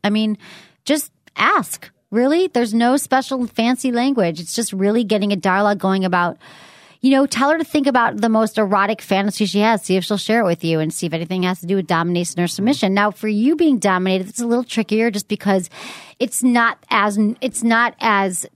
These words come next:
typical for men to ask to be dominated. A lot of men wanna be dominated, but they don't like to ask for it because they feel like, you know, it'll make me seem weak. Maybe she's not into it. But a lot of women aren't into it just because they don't, they've never done it or they're not as experienced in it because typically men are the dominators,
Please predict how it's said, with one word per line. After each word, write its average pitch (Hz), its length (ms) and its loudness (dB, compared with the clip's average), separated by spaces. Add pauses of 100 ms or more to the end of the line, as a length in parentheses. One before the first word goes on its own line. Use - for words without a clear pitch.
typical 214 480 -2
for 202 200 -4
men 196 600 0 (120)
to 202 300 -2
ask 196 380 -2
to 202 80 -2
be 190 80 0
dominated. 180 540 0
A - 20 -6
lot 196 160 0
of 175 40 -2
men 170 280 -2
wanna 240 240 2
be 349 100 4
dominated, 190 480 0
but 170 120 -4
they 190 100 -2
don't 196 280 -2
like 196 200 -4
to - 60 -10 (100)
ask 311 320 0
for 185 240 2
it 190 100 -2
because 196 280 -4
they 190 120 -2
feel 196 240 0
like, 180 460 0 (560)
you 254 120 0
know, 175 340 0
it'll 196 160 0
make 165 140 -2
me 170 80 -2
seem 175 240 -4
weak. 269 420 2
Maybe 175 240 2
she's 170 180 -4
not 175 140 0
into 233 240 2
it. 240 220 2 (400)
But 269 180 4
a 294 60 2
lot 311 140 4
of 466 100 0
women 403 240 4
aren't 311 160 0
into 285 180 0
it 285 80 4
just 226 140 -8
because 247 240 -2
they 240 140 0
don't, 220 320 -2
they've 214 120 0
never 196 220 0
done 214 240 2
it 233 100 0
or 208 100 0
they're 196 120 0
not 196 120 2
as 180 120 -4
experienced 339 580 0
in 190 40 2
it - 40 -6
because 220 240 -4
typically 285 420 -2
men 214 320 2
are 208 120 0
the 180 60 -4
dominators, 156 800 -4